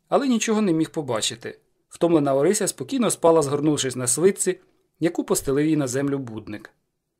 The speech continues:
Проминула тягуча година, і раптом на обрії майнули білі вітрила.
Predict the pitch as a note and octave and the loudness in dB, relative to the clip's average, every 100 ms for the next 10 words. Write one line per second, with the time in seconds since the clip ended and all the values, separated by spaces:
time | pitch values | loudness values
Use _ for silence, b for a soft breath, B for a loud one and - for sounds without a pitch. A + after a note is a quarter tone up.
0 | _ C3 D3+ A#3+ B3 D#3 C#3 - C3 B2+ | _ -2 2 2 2 0 0 0 -2 -2
1 | D3+ G3 F3+ - _ _ - F3+ A#3 A3+ | 0 0 0 -4 _ _ 0 0 2 4
2 | F3+ D#3 D#3+ E3 D#3+ D3 C#3 C#3 C3 C3+ | 4 4 2 2 4 2 0 -4 -4 -4
3 | B2+ C3+ C3 A2+ G#2 - | -4 -6 -6 -6 -8 -12